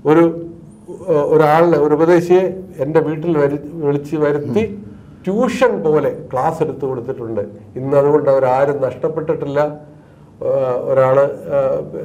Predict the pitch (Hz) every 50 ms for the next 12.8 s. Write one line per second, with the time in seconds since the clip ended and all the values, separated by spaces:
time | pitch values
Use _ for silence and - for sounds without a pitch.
0 | 165 170 180 180 220 254 247 190 156 - - - - - - 147 131 127 120 117
1 | 131 135 147 165 165 - 151 143 135 135 131 135 131 123 - 131 120 - - 131
2 | 127 127 120 120 117 113 113 120 117 - - - 127 120 120 117 120 120 120 120
3 | 117 - - 127 117 113 107 110 113 107 110 - 135 117 113 113 107 104 - -
4 | 101 104 104 101 98 - 117 117 120 120 120 127 143 151 170 175 175 170 165 147
5 | 143 143 143 147 170 156 143 139 131 131 123 - - - - 123 139 160 160 156
6 | 160 156 123 110 101 98 - - - - - - - - - - 127 127 123 -
7 | 147 139 127 120 - 127 127 120 - 147 139 131 123 - 127 120 110 110 107 113
8 | 131 139 139 139 143 135 123 117 117 113 107 107 117 123 120 120 131 120 117 120
9 | 120 - - - - 117 113 113 110 101 101 104 107 - 113 104 104 104 101 101
10 | 101 98 95 85 85 87 - - - - - - - - 107 - 131 135 143 143
11 | 135 147 147 151 160 160 139 156 170 156 123 - 160 175 202 185 - - - 110
12 | 127 139 143 151 151 160 156 160 147 147 147 147 135 113 - 156